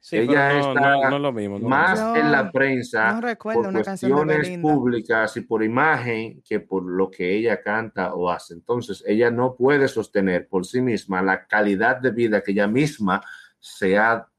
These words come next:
Speaker 2: se ha dado. No sé si
Speaker 1: Claro,
Speaker 2: me entiende, y que su
Speaker 1: sí.
Speaker 2: familia la ha invitado a darse.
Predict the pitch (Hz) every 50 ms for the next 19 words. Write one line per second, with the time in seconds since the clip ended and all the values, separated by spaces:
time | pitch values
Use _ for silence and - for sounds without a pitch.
0 | _ - - - 107 113 113 113 120 139 156 147 110 92 78 - _ _ _ _
1 | _ - 101 104 - - - 147 143 135 127 117 98 87 85 92 98 - 117 110
2 | 117 113 104 113 107 107 123 143 147 151 135 123 120 120 123 131 139 143 139 135
3 | - 120 110 107 104 98 95 117 143 147 - - - 87 -